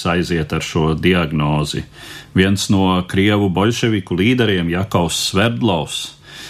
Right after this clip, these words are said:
arī tiek minēts upuru skaitā, nu, franču dzejnieks Gijoms Apolinērs, nu, un vēl daudzi, daudzi citi. Cik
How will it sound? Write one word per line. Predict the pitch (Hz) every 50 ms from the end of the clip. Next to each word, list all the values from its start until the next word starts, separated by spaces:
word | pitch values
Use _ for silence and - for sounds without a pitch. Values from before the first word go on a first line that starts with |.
| - - - -
arī | 92 92 98 104 101
tiek | 92 - 101 92 82 -
minēts | 107 98 95 90 87 82 78 - -
upuru | 98 98 - - 90 78 -
skaitā, | - - 101 90 87 82 - - 73 69
nu, | 71 76 95 104 104
franču | 98 - - 92 92 98 95 - 87 85
dzejnieks | 90 87 90 95 90 82 80 80 85
Gijoms | 90 90 92 98 98 95 - -
Apolinērs, | - 95 - 98 92 90 87 90 101 117 120 120 - -
nu, | - 165 92 120 147 139
un | 113
vēl | 127 147 156 131 107
daudzi, | 110 120 135 151 160 151 123 120
daudzi | 110 120 135 135 139 135 135 120
citi. | - - - 143 139 - - - - - - - -
Cik | - - - 170 180 180 - -